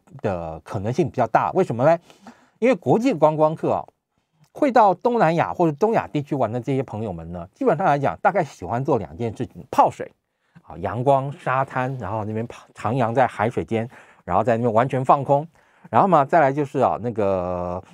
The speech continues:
啊，睡觉。所以也就是说，在台湾哦，但因为他们跟台湾人的这种休-，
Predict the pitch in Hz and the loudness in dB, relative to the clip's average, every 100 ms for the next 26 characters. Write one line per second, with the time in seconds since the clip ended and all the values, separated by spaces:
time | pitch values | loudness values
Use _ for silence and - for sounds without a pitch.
0 | - 92 - 147 143 82 - - 285 143 | -8 -4 0 4 4 2 0 2 4 2
1 | 220 196 214 208 - _ _ - 254 - | 2 2 2 0 -4 _ _ -2 0 0
2 | 127 170 196 175 87 - - 233 190 240 | 2 4 4 2 -2 -2 2 2 2 -2
3 | 240 233 240 254 240 135 180 139 123 131 | 0 0 2 2 2 2 2 2 0 0
4 | 127 107 82 80 - 165 160 | -2 -4 -8 -12 -4 0 2